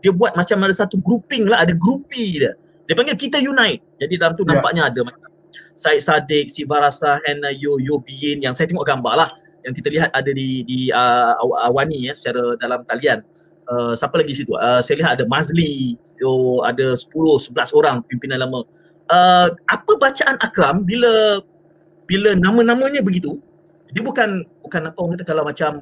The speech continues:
Speaker 1: Hollywood punya superstar tu dia ada A class, B class. Ah, ini bukan yang pakat Kita Unite ni, mungkin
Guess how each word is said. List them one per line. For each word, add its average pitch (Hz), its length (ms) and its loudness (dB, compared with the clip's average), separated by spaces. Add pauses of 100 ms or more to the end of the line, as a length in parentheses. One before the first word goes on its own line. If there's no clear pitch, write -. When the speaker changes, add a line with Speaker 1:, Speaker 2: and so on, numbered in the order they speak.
(160)
Speaker 1:
Hollywood 160 400 -2
punya 156 240 -4
superstar 165 560 -2
tu 180 80 0
dia 160 160 0
ada 147 160 0
A 202 60 6 (100)
class, 180 320 4
B 208 240 -6
class. 190 480 0 (320)
Ah, 160 160 0
ini 311 160 -2
bukan 214 480 -4 (240)
yang 208 160 -4
pakat - 400 -4
Kita 262 160 -10
Unite 277 400 -4
ni, 311 80 -6 (560)
mungkin 240 480 -2